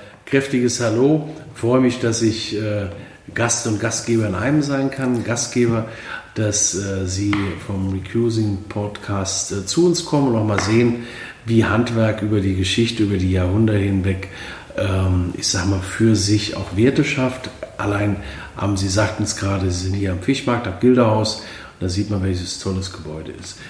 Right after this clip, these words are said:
Ich freue mich, Gast zu sein, weil ich glaube, ähm, dass wir Themen haben, die in aller Munde sind, ähm, von Bildung, von Fachkräften. Und da ist Handwerk ein wichtiger Spieler. Deswegen bin ich froh,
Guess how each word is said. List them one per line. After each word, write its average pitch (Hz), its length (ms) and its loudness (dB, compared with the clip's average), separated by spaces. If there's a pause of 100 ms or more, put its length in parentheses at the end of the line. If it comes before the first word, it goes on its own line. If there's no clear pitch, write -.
(120)
Ich - 120 -8
freue 135 140 6
mich, 127 180 4
Gast 131 260 2
zu 170 100 6
sein, 160 380 4 (380)
weil 113 140 2
ich 110 100 0
glaube, 110 840 4
ähm, 98 380 -2
dass 104 200 -4
wir 135 140 2
Themen 151 360 6
haben, 120 380 0 (500)
die 107 360 4
in 104 280 -2
aller 107 220 0
Munde 156 340 4
sind, 127 640 2 (100)
ähm, 101 440 0 (300)
von 139 260 2
Bildung, 120 400 4
von 110 220 0
Fachkräften. 98 800 -4 (460)
Und 92 480 0
da 95 120 2
ist 92 180 0
Handwerk 95 760 0
ein 90 200 0
wichtiger 98 360 0
Spieler. 117 580 4 (460)
Deswegen 98 400 2
bin 92 160 2
ich 90 120 2
froh, 90 340 0